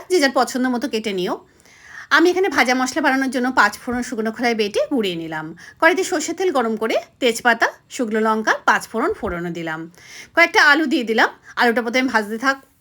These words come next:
তারপরে দেবো হলো বাকি সবজি। গাজর দিলাম, পটল দিলাম। সবজি ভাজতে যেমন সময় লাগে ঠিক তেমনভাবে সবজিগুলো দেবো। চলে গেল বরবটি আর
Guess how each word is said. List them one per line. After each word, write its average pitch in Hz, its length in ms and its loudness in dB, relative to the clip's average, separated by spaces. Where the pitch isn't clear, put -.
তারপরে 214 280 0
দেবো 202 140 -4
হলো 277 180 0
বাকি 180 200 -2
সবজি। 175 260 -8
গাজর 202 340 0
দিলাম, 190 180 0
পটল 190 240 -4
দিলাম। 190 180 -4
সবজি 349 300 2
ভাজতে 392 280 2
যেমন 349 180 4
সময় 415 260 2
লাগে 427 220 0
ঠিক 508 180 -6
তেমনভাবে 247 480 0
সবজিগুলো 175 500 -6
দেবো। 165 180 -8
চলে 403 180 4
গেল 440 100 4
বরবটি 277 440 2
আর 403 80 -6